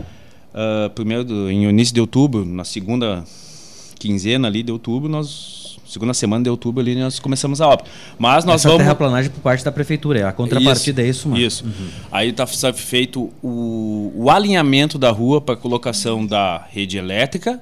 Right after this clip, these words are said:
Speaker 1: e
Speaker 2: Uhum.
Speaker 1: da instalação da água.
Speaker 2: Tá.
Speaker 1: Tá? Então, antes de começar a obra, a obra vai ter placas de sinalização, a, a gente vai avisar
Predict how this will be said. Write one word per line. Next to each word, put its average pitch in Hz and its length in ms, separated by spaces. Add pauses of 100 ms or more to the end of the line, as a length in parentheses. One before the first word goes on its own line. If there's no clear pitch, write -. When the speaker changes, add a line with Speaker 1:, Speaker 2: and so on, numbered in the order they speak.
(140)
Speaker 1:
e 131 100
Speaker 2:
Uhum. 131 60
Speaker 1:
da 143 640
instalação 139 420
da 156 180
água. 98 180 (340)
Speaker 2:
Tá. 82 400 (180)
Speaker 1:
Tá? 90 220 (560)
Então, 113 540 (240)
antes 170 220
de 170 60
começar 151 380
a 139 40
obra, 127 400
a 117 100
obra 120 200
vai 117 140
ter 104 400
placas 127 420
de 113 80
sinalização, 110 1120 (100)
a, 101 300
a 101 60
gente 101 180
vai 104 120
avisar 110 600